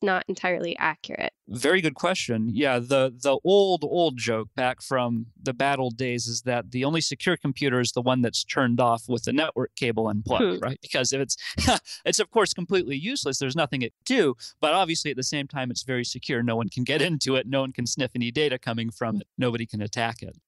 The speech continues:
Speaker 2: So you're absolutely right that historically, uh, performance and usability and security are, are sort of considered relatively opposites of each other, or maybe, uh, you know, they point in different directions. So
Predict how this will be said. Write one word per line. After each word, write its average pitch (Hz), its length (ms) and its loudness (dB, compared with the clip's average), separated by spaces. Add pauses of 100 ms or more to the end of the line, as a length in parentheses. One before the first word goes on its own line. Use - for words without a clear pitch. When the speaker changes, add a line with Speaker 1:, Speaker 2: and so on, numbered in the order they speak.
(100)
Speaker 2:
So 147 140 0
you're 147 340 0
absolutely 151 440 0
right 123 180 -2
that 123 140 -6
historically, 131 920 0 (140)
uh, 117 160 -2
performance 135 680 2 (100)
and 113 500 -2 (100)
usability 123 800 0
and 113 180 0
security 147 640 2
are, 123 280 0
are 123 160 0
sort 156 260 0
of 127 180 -2 (160)
considered 196 340 0
relatively 175 480 0
opposites 139 580 -2
of 107 120 -2
each 107 180 -6
other, 104 260 -2 (160)
or 127 80 4
maybe, 120 440 2
uh, 113 180 -2
you 110 240 -4
know, 131 100 2
they 131 120 2
point 131 260 2
in 120 80 0
different - 300 -6
directions. 113 580 -6 (200)
So 147 280 2